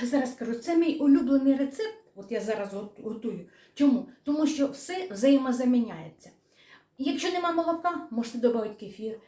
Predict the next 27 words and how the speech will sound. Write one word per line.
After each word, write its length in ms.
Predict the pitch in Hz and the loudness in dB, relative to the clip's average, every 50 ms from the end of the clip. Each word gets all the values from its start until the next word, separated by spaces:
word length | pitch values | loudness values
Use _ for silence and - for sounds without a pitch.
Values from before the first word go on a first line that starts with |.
| _ _ _ - | _ _ _ 2
Немає 340 | 240 269 277 294 294 302 | 4 6 6 6 6 4
кефіру, 420 | - 294 285 - - 330 320 269 240 | 0 -2 -4 -4 -4 -6 -6 -6 -6
добавте 420 | 180 185 185 196 196 190 - 208 | -6 -4 -4 -4 -4 -4 -6 -10
молочка. 600 | 208 202 202 202 214 - - - 269 277 277 - - - - - | -10 -8 -6 -6 -6 -8 -8 -4 -2 -2 -2 -2 -6 -12 -2 4
Молочка 460 | 247 277 277 277 - - - 311 294 | 8 8 8 8 6 2 -2 0 0
не 140 | 285 294 285 | 0 0 0
хватає 640 | - 302 302 294 - 339 320 311 294 233 - - - | -2 -4 -4 -2 -2 -2 -2 0 0 -2 -2 -4 -6
на 140 | - 233 233 | -4 -4 -4
пів 220 | 226 - 254 247 233 | -2 0 0 2 4
літра, 300 | 254 277 262 - 226 214 | 6 4 4 4 0 -2
допустим, 520 | 226 226 - - 240 233 - 240 214 208 | -2 -4 -2 -2 -2 0 0 -2 -4 -4
с-, 320 | - - - - _ - - | -10 -14 -18 -20 _ -20 -20
стільки 460 | - - - 277 277 254 - - 254 | -18 -6 2 2 2 2 4 0 0
стаканчик. 680 | 247 - 247 233 - 226 220 220 220 - - 240 233 - _ _ _ _ | 0 0 -2 -4 -4 -4 -6 -6 -6 -8 -10 -14 -14 -16 _ _ _ _
Розбавляєте 640 | 220 202 208 214 233 240 233 247 247 269 262 285 | -14 -8 -6 0 2 4 4 4 4 4 2 0
водичку 480 | 277 294 294 285 403 392 - - - 202 | 0 0 0 0 -2 -2 -4 -6 -6 -6
і 100 | 202 202 | -6 -6
буде 280 | 196 208 233 240 254 240 | -4 -2 0 4 4 4
пів 220 | 240 254 254 233 | 4 4 0 0
літра. 340 | 247 254 247 - 247 233 233 - - _ _ _ _ _ - | 0 0 -2 -4 -6 -8 -8 -10 -16 _ _ _ _ _ -6
Кефіру 400 | - 330 - 320 359 370 370 359 | -2 -2 0 0 2 0 0 0
трошки, 480 | - - 359 359 370 - - - - 185 | -2 -4 -4 -4 -2 -4 -4 -6 -8 -6
добавте 460 | 180 208 180 214 214 214 - 262 240 | -4 -2 0 0 0 0 2 2 4
водички, 440 | 247 277 254 302 294 - - - 180 | 4 4 2 0 -2 -6 -6 -10 -10
буде 280 | 156 170 202 196 214 | -10 -8 -6 -6 -6
пів 200 | 214 226 240 226 | -4 -2 -2 0
літра. 380 | 240 277 269 - 277 269 254 - | 2 0 0 0 -2 -6 -6 -8